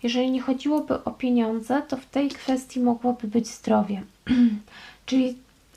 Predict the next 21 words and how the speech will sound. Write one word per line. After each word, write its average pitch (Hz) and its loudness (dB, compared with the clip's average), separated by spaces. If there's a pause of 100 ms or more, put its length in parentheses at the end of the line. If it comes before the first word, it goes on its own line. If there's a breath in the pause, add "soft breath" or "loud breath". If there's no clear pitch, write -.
(160)
<clears throat> 254 10
przepraszam, 214 -6
czas 311 2
skupić 254 -6
się 254 2
na 247 2
swoich 226 -4
emocjach, 220 -2 (420 loud breath)
uczuciach 247 0 (300)
i 285 4 (160)
na 226 0
zdrowiu. 220 0 (560 loud breath)
Być 247 -6
może 262 0 (1400)
porozmawiać 220 2
z - -20
kimś, 214 -2
może 240 0
porobić 214 -2
jakieś 208 -6
badania, 208 0